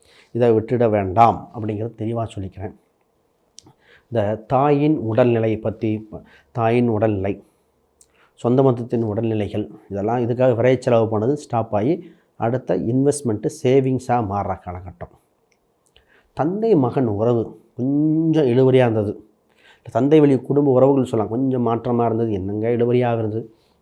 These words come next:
அது ஒரு நல்லாக டெவலப் ஆகிறது. இந்த காலகட்டத்திலே, ம், நெகட்டிவ் பாயிண்ட்டா இருந்ததெல்லாம் குரு அதிசாரத்துல மாத்திடுறார்.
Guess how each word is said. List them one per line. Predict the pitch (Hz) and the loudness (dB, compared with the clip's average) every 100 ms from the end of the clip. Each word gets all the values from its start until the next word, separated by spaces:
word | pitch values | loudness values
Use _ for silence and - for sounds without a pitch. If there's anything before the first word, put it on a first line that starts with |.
| _ | _
அது | - 113 135 160 - | -8 -2 -2 -2 -6
ஒரு | 123 113 | -8 -4
நல்லாக | 113 123 123 107 147 - _ _ _ _ _ | 0 2 0 0 -6 -8 _ _ _ _ _
டெவலப் | 117 113 | 0 0
ஆகிறது. | 110 98 92 90 90 _ _ _ _ | 0 -4 -4 -10 -12 _ _ _ _
இந்த | - 123 160 | -6 -4 0
காலகட்டத்திலே, | 208 202 147 147 135 117 104 139 165 _ _ _ _ _ | 0 2 0 -2 0 2 2 -2 -8 _ _ _ _ _
ம், | - 104 110 101 | -12 -4 -2 0
நெகட்டிவ் | 117 175 196 214 190 - | 2 2 4 6 6 6
பாயிண்ட்டா | 135 131 131 | 2 4 4
இருந்ததெல்லாம் | 127 120 120 117 110 135 123 | 6 4 2 2 2 0 0
குரு | 117 151 | 0 0
அதிசாரத்துல | 117 131 143 117 120 | 0 -2 -2 -4 -2
மாத்திடுறார். | 117 110 110 101 98 - | -2 -2 -2 -2 -4 -8